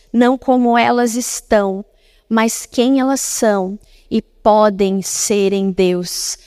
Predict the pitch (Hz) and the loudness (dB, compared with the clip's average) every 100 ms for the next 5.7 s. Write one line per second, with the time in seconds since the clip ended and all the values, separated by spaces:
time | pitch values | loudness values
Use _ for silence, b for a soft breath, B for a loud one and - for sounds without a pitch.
0 | b - 214 196 180 185 180 185 175 190 | b -6 -4 -2 0 2 2 0 -4 -4
1 | - 190 180 - 180 - 190 180 156 156 | -2 -2 -2 -4 -6 -4 -4 -2 -4 -6
2 | - b b b 202 226 208 294 277 208 | -10 b b b 0 0 2 0 0 -2
3 | - - _ _ _ _ _ _ - 247 | -6 -12 _ _ _ _ _ _ -2 2
4 | 262 285 262 269 269 247 269 262 240 262 | 2 2 2 2 2 2 2 0 -2 -2
5 | 285 302 - 196 202 208 | -2 -6 -4 -2 -2 -4